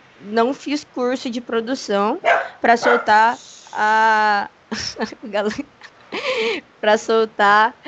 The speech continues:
a, as pri-, os primeiros remixes que eu fiz. E aí, agora, mês passado, eu paguei um curso de produção que ele ensina mais a fazer um, um trap, só que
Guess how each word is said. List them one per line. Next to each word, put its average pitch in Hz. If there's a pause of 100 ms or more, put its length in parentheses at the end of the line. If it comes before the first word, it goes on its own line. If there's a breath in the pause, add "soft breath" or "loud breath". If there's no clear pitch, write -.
(320 loud breath)
a, 208
as 208
pri-, 226
os 226
primeiros 220
remixes 214
que 233
eu 311
fiz. 220 (380 soft breath)
E 226
aí, 269
agora, 233
mês 220
passado, 214
eu 226
paguei 214
um 208
curso 208
de 202
produção 214
que 233
ele 254
ensina 262
mais 240
a 254
fazer 233
um, 226 (220)
um 233
trap, 233
só 226
que 254